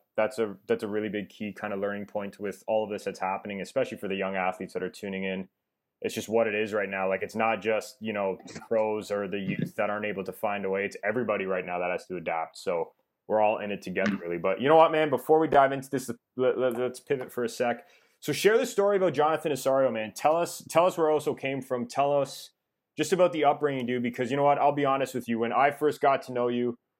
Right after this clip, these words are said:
Speaker 1: um, I think that was by far one of the most appealing things for me, um, to speak with a person like yourself, to understand, you know, what you're about, have you on the show even. I think it was pretty cool, man, just the way you've kind of found ways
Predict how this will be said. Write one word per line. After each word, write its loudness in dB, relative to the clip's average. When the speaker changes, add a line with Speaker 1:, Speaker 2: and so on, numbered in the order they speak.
Speaker 1:
um, 4
I 6
think -2
that 6
was 0
by 4
far 4
one -2
of -2
the 0
most -2
appealing 2
things -4
for -2
me, -2
um, 2
to -12
speak -2
with 0
a 2
person -2
like -4
yourself, 0
to -2
understand, -2
you -2
know, 0
what 0
you're 2
about, 0
have 0
you 2
on 0
the 0
show 0
even. -6
I 4
think 0
it 0
was 0
pretty -2
cool, -2
man, -2
just -8
the -2
way 2
you've -4
kind -2
of -4
found -4
ways 2